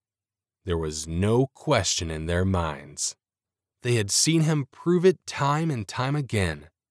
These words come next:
They would go to their martyrdom firm in this conviction. Thanks for listening to The Apostles Understood Jesus to Be the Creator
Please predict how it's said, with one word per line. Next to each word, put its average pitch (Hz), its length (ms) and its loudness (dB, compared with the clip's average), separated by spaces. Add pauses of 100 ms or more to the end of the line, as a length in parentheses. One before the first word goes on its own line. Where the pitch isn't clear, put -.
(760)
They 139 120 6
would 110 320 0
go 165 200 6
to 170 100 4
their 127 300 2
martyrdom 90 840 -2 (140)
firm 104 460 0
in 92 140 -4
this 95 180 -2
conviction. 87 720 -6 (1700)
Thanks 175 240 4
for 123 140 0
listening 98 420 2
to 82 380 -2 (360)
The 90 120 0
Apostles 139 720 0
Understood 143 680 -2
Jesus 117 520 0
to 107 140 -2
Be 101 140 0
the 101 140 -4
Creator 95 680 0